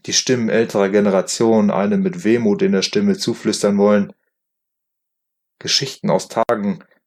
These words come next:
an denen die Nachbarschaft abends gesellig an langen Tischen zusammensaß, Gesang und Lachen die Luft am A S B füllte. Das Dorfleben, man wollte es gegen nichts in der Welt eintauschen.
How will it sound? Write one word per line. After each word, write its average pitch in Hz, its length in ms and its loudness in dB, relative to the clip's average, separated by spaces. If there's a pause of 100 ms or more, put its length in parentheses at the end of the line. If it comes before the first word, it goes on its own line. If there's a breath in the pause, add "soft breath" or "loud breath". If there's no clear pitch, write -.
an 95 180 -4
denen 104 240 4
die 101 80 4
Nachbarschaft 101 580 -2
abends 95 240 0
gesellig 101 560 0
an 101 140 0
langen 104 260 -2
Tischen 113 300 -2
zusammensaß, 104 840 0 (400 loud breath)
Gesang 113 420 -2
und 110 160 0
Lachen 110 360 0
die 104 100 2
Luft 110 300 0
am 104 160 4
A 98 140 2
S - 120 -8
B 98 120 2
füllte. 95 500 0 (500 soft breath)
Das 92 140 -6
Dorfleben, 101 720 2 (100)
man 95 200 -4
wollte 104 220 2
es - 100 -4
gegen 95 240 0
nichts 107 240 -2
in 95 80 0
der 87 100 0
Welt 87 160 0
eintauschen. 85 560 -6